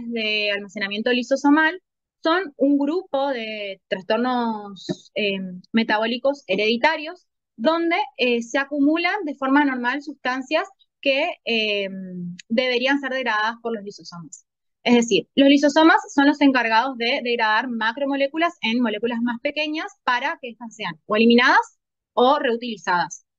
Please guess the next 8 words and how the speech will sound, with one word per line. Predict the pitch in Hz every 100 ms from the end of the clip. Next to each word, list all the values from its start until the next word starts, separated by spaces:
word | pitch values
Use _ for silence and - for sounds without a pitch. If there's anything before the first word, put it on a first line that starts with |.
| _
Entonces, | 233 233 220 214 226
cuando | 233 247
falta | 285 285 320
una | 330 392 339
de | 269
estas | 233 285
enzimas, | 277 269 294 294 339 - _ _ _ _ _ _ _ -
em, | 240 220 208 202 196